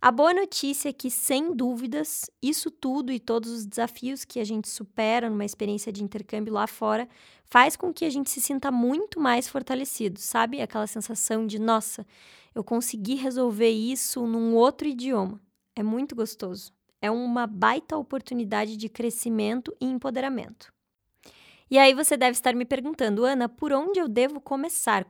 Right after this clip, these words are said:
Como que eu planejo o meu intercâmbio?" Essa é a pergunta que eu mais recebo.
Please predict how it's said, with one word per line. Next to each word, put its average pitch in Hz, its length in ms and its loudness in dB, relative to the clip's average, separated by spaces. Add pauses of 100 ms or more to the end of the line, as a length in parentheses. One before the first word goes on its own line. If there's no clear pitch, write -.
Como 339 400 -2
que - 180 -8
eu 262 140 2
planejo 233 720 -2 (340)
o 240 80 -4
meu 240 200 4
intercâmbio?" 233 520 -2
Essa 233 240 0
é - 20 -2
a 269 40 -4
pergunta 262 400 -4
que 269 100 -8
eu 262 60 0
mais 226 320 0
recebo. - 460 -4